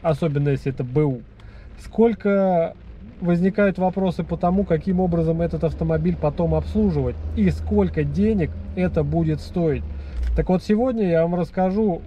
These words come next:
каким вариантом пользуюсь я, чтобы эти деньги сэкономить. Нет, это не будет рассказ про какой-то чудо-сервис, которым вам делают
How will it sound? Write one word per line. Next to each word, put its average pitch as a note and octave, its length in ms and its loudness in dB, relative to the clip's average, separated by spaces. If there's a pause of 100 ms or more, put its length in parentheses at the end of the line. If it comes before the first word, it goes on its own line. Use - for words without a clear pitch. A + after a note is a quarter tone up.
(140)
каким E3+ 680 0 (600)
вариантом F3 680 2
пользуюсь D3 580 -2
я, G3+ 300 0 (760)
чтобы F#3+ 380 4
эти F3 180 2
деньги F3 320 0
сэкономить. C#3+ 600 -2 (160)
Нет, F#3+ 340 2
это F3+ 180 0
не G#3 120 4
будет G3+ 380 0
рассказ D#3+ 400 0
про D3+ 160 -4
какой-то D#3 440 -2
чудо-сервис, F3+ 760 0
которым E3 480 0
вам D#3+ 180 0
делают D#3 380 0